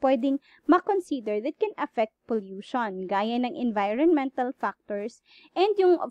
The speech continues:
course, yung tao itself, yung mga tao mismo. So, they are called extraneous variable. They can affect,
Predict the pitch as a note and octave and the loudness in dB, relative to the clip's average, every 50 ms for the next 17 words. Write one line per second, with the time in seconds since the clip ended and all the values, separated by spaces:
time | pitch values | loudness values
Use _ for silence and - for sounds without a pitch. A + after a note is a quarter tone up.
0 | - _ B3+ A3 A3 - - D4+ D4+ D4+ - A#3+ G3+ - - - - - - _ | -6 _ -2 -2 -2 0 2 2 2 2 2 0 0 0 -4 -6 -8 -8 -14 _
1 | _ - - - - - _ _ _ _ _ _ _ _ _ _ _ _ - B3+ | _ -8 -8 -8 -8 -12 _ _ _ _ _ _ _ _ _ _ _ _ -2 0
2 | C4+ C#4 C4+ C4+ C4 B3+ - A3+ G3 - C#3 G3+ G3 F#3+ F3 - - - G3 F3+ | 2 2 2 2 0 0 0 -2 -2 -2 -4 -6 -4 -6 -8 -8 -8 -8 -6 -6
3 | - - - _ _ - - _ _ - G#4 G4+ G4+ C#4 G#4+ A4 A#4 - F4 F4 | -8 -8 -12 _ _ -20 -20 _ _ 2 4 4 6 6 6 4 6 4 2 0
4 | F4 - D#4+ C#4 C#4+ - - C#4+ D4+ - - _ _ - C#4 B3 A#3 A3+ A3+ A3+ | 0 2 0 0 0 0 0 -2 -2 -2 -6 _ _ -6 -4 -2 -2 -2 -4 -4
5 | A3 A3 A3+ - A3 G3 G#3 G3 F3+ F3+ F3+ F3 F#3 F3 F3 F3+ F3 - _ _ | -6 -8 -10 -12 -10 -6 -6 -4 -4 -4 -4 -6 -6 -6 -8 -8 -8 -8 _ _
6 | _ _ _ _ - A#3+ C#4+ C#4+ - - D#4 C#4+ D#4 E4+ G#4+ - - D#4+ - - | _ _ _ _ 4 4 4 4 4 2 2 4 4 2 0 0 -4 -4 -4 -2
7 | - A#3+ A3+ - _ | -4 -4 -4 -4 _